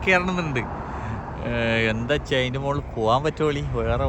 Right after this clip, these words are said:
വഴിയുണ്ടോ എന്തെങ്കിലും നോക്കട്ടെ കേട്ടോ. അതിന്റെ മുകളിൽ പോകാൻ പറ്റുമോ നോക്കട്ടെ. അപ്പൊ ഭയങ്കര രസം,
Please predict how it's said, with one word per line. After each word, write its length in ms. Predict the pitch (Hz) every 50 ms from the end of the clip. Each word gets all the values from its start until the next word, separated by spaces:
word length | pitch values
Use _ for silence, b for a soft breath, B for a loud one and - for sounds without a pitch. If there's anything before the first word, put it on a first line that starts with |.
| 127 117
വഴിയുണ്ടോ 460 | 107 104 104 - 135 139 143 143 143 135
എന്തെങ്കിലും 500 | 123 113 120 127 131 139 139 139 135 120 117
നോക്കട്ടെ 300 | 110 110 107 123 120 113 110
കേട്ടോ. 140 | 95 98 101
അതിന്റെ 180 | 101 104 110 113
മുകളിൽ 200 | 104 104 110 117 113
പോകാൻ 120 | 120 120 120 120
പറ്റുമോ 160 | 117 123 117 113
നോക്കട്ടെ. 240 | 113 110 107 113 104 - - - - B B B B B B B B B B - - - - -
അപ്പൊ 140 | - - - 117
ഭയങ്കര 320 | 110 104 101 101 107 113 113 107 104
രസം, 260 | 92 87 - - 98